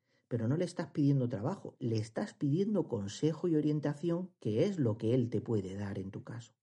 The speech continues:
Lo que estás logrando es mostrarte como una persona que tiene, además de una excelente referencia, un interés genuino por trabajar allí. Solo de esta forma, cuando existe una vacante, pensarán que tú eres la persona adecuada.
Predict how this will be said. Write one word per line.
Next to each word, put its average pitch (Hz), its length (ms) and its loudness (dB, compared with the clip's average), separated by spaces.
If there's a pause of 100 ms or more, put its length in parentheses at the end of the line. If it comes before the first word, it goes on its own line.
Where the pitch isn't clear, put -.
(160)
Lo 101 180 -4
que - 80 -8
estás 135 300 -2
logrando 170 600 0 (280)
es 123 240 0
mostrarte 143 760 -2
como 123 180 0
una 131 200 4
persona 123 440 -2
que - 120 -8
tiene, 143 440 0 (120)
además 117 400 -14
de 104 100 -6
una 98 140 -4
excelente 98 540 -6
referencia, 123 760 -2 (340)
un 185 200 6
interés 156 420 6
genuino 156 540 2
por 117 160 0
trabajar 98 420 -4
allí. 92 300 -4 (220)
Solo 180 260 4
de 175 80 6
esta 151 220 -2
forma, 156 440 0
cuando 98 300 -4
existe - 340 -2
una 160 140 0
vacante, 151 640 -2 (380)
pensarán 113 680 2
que 98 220 -2
tú 131 380 8
eres 135 220 6
la 135 160 4
persona 120 400 0
adecuada. 120 560 0